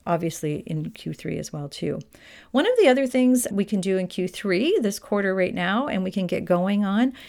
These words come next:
is checking for local markets or events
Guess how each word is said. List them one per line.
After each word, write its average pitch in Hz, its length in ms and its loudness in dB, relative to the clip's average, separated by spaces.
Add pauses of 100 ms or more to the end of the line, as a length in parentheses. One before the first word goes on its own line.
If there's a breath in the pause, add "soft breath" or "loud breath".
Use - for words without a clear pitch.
(160 loud breath)
is 208 560 2 (120)
checking 370 400 -4
for 339 160 -2
local 202 680 0
markets 185 800 0
or 160 120 -2
events 180 680 -2